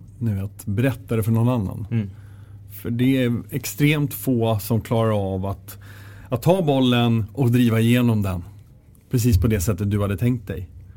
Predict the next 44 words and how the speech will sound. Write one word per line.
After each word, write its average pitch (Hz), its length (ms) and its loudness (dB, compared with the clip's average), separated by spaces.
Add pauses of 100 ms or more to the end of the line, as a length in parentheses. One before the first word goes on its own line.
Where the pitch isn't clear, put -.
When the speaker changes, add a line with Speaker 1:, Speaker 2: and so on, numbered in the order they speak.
(220)
Speaker 1:
Så - 140 -4
var 139 160 4
inte 175 120 0
så 143 80 2
orolig 151 460 2
för 151 60 -2
att 123 80 -4
de 127 100 0
där 117 120 2
idéerna 113 360 0
kommer 113 240 0
kopieras 120 500 0
av 120 60 -4
någon. 101 220 -8 (540)
Det, 123 460 0 (1300)
eh, 104 500 0
det 117 200 2
tror 131 180 0
jag 117 80 2
det 117 100 2
är, 110 520 0
det 127 340 2
som 139 220 2
vi 131 100 4
har 127 60 2
vunnit 127 240 4
mest 147 280 0
av 113 140 0
är 107 40 2
att 104 80 -2
vi 113 60 -2
har 107 80 0
pratat, 110 400 -2
pratat, 98 340 -4
pratat, 92 300 -8
pratat, 87 360 -10
pratat 101 360 -10
och 95 100 -10
frågat 104 520 -8
människor 104 520 -6
och, 98 180 -6
och - 180 -8
också 104 280 -6
insett 107 280 -2